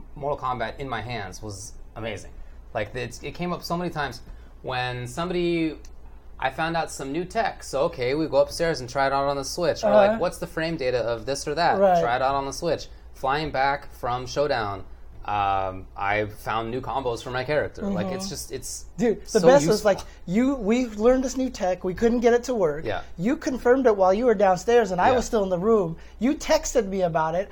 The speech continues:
Speaker 2: I tried it out and texted you, and, like, we were, like, do-, and I
Speaker 1: Facts.
Speaker 2: was just sitting there doing it on the Switch all day, and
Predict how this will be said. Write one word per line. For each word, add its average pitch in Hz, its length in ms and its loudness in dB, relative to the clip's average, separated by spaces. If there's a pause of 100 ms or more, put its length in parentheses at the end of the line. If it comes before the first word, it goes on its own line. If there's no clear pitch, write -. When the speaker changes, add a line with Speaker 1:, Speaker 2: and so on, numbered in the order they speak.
(160)
Speaker 2:
I 311 160 8
tried 311 380 8
it 233 100 6
out 277 240 12
and 208 120 2
texted 269 460 4
you, 247 400 10
and, 226 180 10
like, 214 240 8
we 247 200 4
were, 262 140 12
like, 233 240 6
do-, 240 100 4
and 214 160 4
I 220 60 8
Speaker 1:
Facts. 240 100 6
Speaker 2:
was 233 100 6
just 220 160 -2
sitting 226 240 4
there 214 240 8
doing 220 280 6
it 220 80 8
on 226 120 12
the 208 100 2
Switch 233 360 2
all 185 160 8
day, 175 300 4
and 170 100 -4